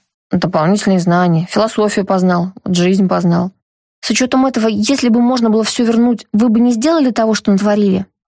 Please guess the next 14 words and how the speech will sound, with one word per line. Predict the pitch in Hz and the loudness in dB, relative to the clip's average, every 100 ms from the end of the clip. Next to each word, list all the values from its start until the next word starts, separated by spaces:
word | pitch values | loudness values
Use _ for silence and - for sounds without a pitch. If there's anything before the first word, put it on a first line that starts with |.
| _ _ _ _ - | _ _ _ _ -4
«Если | 226 226 277 247 | 0 0 0 -2
исправить | 226 247 247 233 | -2 -2 0 0
мое | 226 | 0
детство | 214 233 - | 0 -2 0
и | 220 | 0
юность, | 247 285 214 | 2 0 0
тогда | - 214 240 | -2 0 0
убийство | 208 233 - | 2 0 0
не | 214 | 0
пришлось | 196 190 220 | 0 -2 -2
бы | 208 180 | 0 -2
совершать | 175 180 - 170 | -2 -2 -2 -2
за | 202 | 0
ненадобностью. | 208 196 190 170 180 - - - | 2 2 0 0 -2 -4 -8 -10